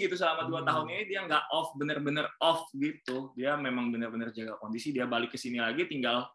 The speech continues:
Speaker 1: balikin touch-nya lagi, udah nemu lagi gitu. Jadi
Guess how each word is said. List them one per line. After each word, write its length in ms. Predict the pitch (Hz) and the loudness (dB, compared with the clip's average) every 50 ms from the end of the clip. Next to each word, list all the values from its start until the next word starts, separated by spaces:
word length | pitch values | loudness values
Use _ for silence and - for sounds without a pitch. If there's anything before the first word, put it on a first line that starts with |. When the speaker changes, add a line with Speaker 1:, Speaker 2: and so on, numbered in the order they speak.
| _ _ _ _ _ _ _ _ | _ _ _ _ _ _ _ _
Speaker 1:
balikin 480 | 131 131 131 139 139 - 151 143 143 139 | 2 4 4 4 4 2 0 0 2 2
touch-nya 400 | 139 139 139 - - 151 143 139 | 2 2 2 2 0 0 2 2
lagi, 400 | 139 143 165 202 254 262 - - _ _ _ _ | 4 2 2 2 0 -2 -4 -6 _ _ _ _
udah 200 | - 139 143 151 147 | -6 -2 0 0 2
nemu 200 | 156 151 151 151 156 | 2 0 2 4 6
lagi 320 | 175 196 196 180 180 190 | 6 6 6 4 2 2
gitu. 240 | 170 151 - 139 139 | 2 0 0 0 0
Jadi 320 | 139 143 165 175 - - | 0 0 2 0 -2 -4